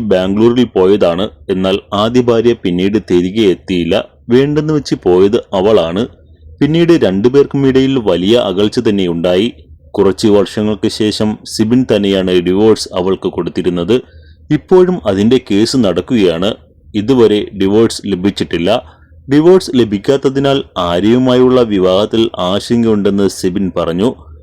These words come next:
മോനെ ഇതുവരെ കാണാൻ സാധിച്ചിട്ടില്ലെന്നും സിബിൻ പറഞ്ഞിരുന്നു. അവസാനമായി കണ്ടത് രണ്ടായിരത്തി ഇരുപത്തിയൊന്ന് ഏപ്രിലാണ്. പിന്നെ കാണാൻ സാധിച്ചിട്ടില്ല. കാണാൻ ശ്രമിക്കുമ്പോൾ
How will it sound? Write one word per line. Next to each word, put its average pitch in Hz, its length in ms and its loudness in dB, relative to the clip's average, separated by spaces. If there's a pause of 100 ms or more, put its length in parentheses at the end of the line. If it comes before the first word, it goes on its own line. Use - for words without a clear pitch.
(160)
മോനെ 104 360 0 (100)
ഇതുവരെ 107 480 0
കാണാൻ 104 360 0
സാധിച്ചിട്ടില്ലെന്നും 101 920 -2
സിബിൻ 98 360 -6 (100)
പറഞ്ഞിരുന്നു. 87 500 -4 (520)
അവസാനമായി 175 640 0
കണ്ടത് 160 380 -2
രണ്ടായിരത്തി 110 640 0
ഇരുപത്തിയൊന്ന് 113 680 0 (240)
ഏപ്രിലാണ്. 90 680 -2 (180)
പിന്നെ 92 280 -4 (140)
കാണാൻ 98 320 -2
സാധിച്ചിട്ടില്ല. 92 680 -4 (420)
കാണാൻ 160 380 0
ശ്രമിക്കുമ്പോൾ 143 600 0